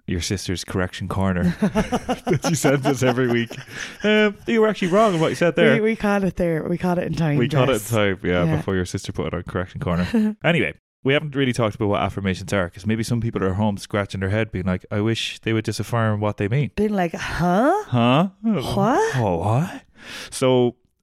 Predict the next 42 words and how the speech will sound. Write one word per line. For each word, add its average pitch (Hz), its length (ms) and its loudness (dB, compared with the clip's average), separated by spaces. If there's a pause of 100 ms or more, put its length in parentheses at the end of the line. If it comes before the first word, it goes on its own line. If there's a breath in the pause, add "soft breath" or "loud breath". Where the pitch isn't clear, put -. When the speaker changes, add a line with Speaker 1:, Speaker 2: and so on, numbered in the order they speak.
(120)
Speaker 1:
affirmations. 147 840 -2 (480)
A - 40 -18
couple 139 240 -2
of, 101 420 0
couple 139 220 -2
of 92 220 0
key 110 220 -2
points 98 320 -2
here 82 140 -4
now 82 100 -4
if 82 100 -6
you're 95 120 -2
gonna 87 120 -4
write 90 140 -2
your 90 120 -2
own 90 100 0
affirmations. 95 640 -4
Speaker 2:
Mm. 180 200 0
Speaker 1:
Number 156 220 4
one, 139 280 2 (640)
write 117 220 0
them 113 160 -4
in 101 120 0
the 95 60 -2
first 110 300 -4
person. 101 420 -4 (300)
Speaker 2:
Yes. 160 460 -2 (320)
Speaker 1:
So - 100 -4
you 95 80 0
always 110 260 2
begin 101 300 0
with, 98 140 -2
like, 87 300 -4
"I" 101 380 2
or 92 240 -4
"I 90 140 0
am." 82 220 -2 (640)
So, 92 240 0
Speaker 2:
Okay. 139 380 -4 (140)
Speaker 1:
"I 95 160 0
am 92 640 -2
confident." - 640 -4